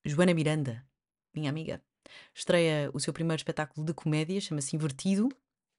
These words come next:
E é, é da sua curadoria, portanto é ela e mais algumas pessoas, não é? Hum, e, e vai ser muito bom, vamos todos à estreia,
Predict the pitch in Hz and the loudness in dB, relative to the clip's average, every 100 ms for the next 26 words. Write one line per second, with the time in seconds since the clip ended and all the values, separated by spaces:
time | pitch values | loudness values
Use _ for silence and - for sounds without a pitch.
0 | _ _ _ _ _ _ _ _ _ _ | _ _ _ _ _ _ _ _ _ _
1 | _ _ _ _ 175 170 165 160 - - | _ _ _ _ 0 2 2 0 -4 -14
2 | 196 - 160 156 151 143 - 156 147 160 | -18 -4 0 2 2 0 0 2 2 2
3 | - 160 151 185 233 - 156 143 147 147 | 4 4 6 6 6 4 -2 0 0 2
4 | 139 139 135 135 - 131 131 135 - 214 | 2 2 2 -2 -6 -6 -6 -6 -6 -4
5 | 175 202 - - - _ 185 185 185 180 | -6 -8 -16 -20 -20 _ 4 4 4 4
6 | 180 180 180 - 175 165 160 160 - 160 | 4 2 -2 -2 -2 0 0 -2 -2 -2
7 | 160 160 156 139 160 170 160 151 - 143 | 0 2 0 0 -2 -2 -2 -4 -4 -6
8 | - - 170 175 | -8 -4 -4 -4